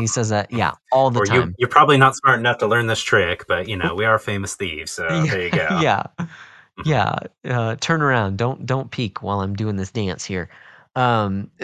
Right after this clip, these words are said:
Speaker 1: so,
Speaker 2: <laughs>
Speaker 1: so you see kind of the berating. And then also, you know, I found this out recently in Earthbound, it is, it's, it's heavily implied, at least in the Japanese ver-, version, that Pokey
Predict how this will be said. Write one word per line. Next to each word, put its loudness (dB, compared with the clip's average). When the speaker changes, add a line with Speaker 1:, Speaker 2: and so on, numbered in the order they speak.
Speaker 1:
so, 2
Speaker 2:
<laughs> -20
Speaker 1:
so -2
you -2
see -2
kind -4
of -2
the -2
berating. 2
And 0
then 0
also, 0
you 0
know, 2
I 2
found 0
this -2
out 0
recently -4
in 0
Earthbound, 0
it -4
is, -4
it's, -4
it's -4
heavily 0
implied, 0
at -8
least -4
in -2
the -2
Japanese -2
ver-, -6
version, -2
that 0
Pokey -2